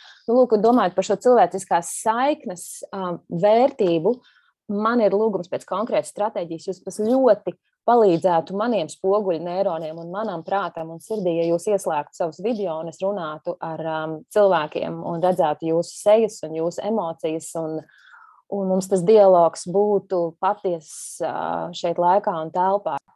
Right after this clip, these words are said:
Mēs šeit nepapadīsim laiku definīcijās, bet tad krīze ir, ne-, neparedzams, negaidīts brīdis, kurš pēkšņi tevi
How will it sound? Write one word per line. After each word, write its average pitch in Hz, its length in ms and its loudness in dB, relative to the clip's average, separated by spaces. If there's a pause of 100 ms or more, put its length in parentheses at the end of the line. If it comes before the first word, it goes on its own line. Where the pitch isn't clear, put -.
(800)
Mēs 233 160 -2
šeit 254 220 2
nepapadīsim 214 680 -2
laiku 220 560 -2
definīcijās, 175 1000 -6
bet 185 100 -4
tad 202 300 -2
krīze 254 560 4
ir, 196 220 2 (340)
ne-, 220 300 -4
neparedzams, 220 760 0
negaidīts 214 640 -2
brīdis, 220 720 -2 (320)
kurš 226 320 -4
pēkšņi 240 580 -6 (140)
tevi 202 400 2